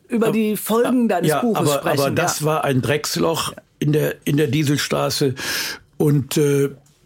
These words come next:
Speaker 2: aber das gehörte dazu. Ich hab mir allerdings schon mal gegönnt, da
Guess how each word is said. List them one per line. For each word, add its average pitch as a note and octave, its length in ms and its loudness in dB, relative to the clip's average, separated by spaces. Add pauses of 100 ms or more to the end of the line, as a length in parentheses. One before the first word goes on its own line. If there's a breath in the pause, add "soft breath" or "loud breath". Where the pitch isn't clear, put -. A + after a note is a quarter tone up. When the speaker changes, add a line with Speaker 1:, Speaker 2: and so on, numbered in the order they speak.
(280)
Speaker 2:
aber C3+ 180 0
das B2+ 260 -2
gehörte D3 320 2
dazu. C#3 480 0 (540 loud breath)
Ich D#3+ 180 -2
hab F3 160 -2
mir F3 120 2
allerdings D3 320 0
schon C#3 120 0
mal C3+ 100 0
gegönnt, C3 440 0
da C3+ 180 -2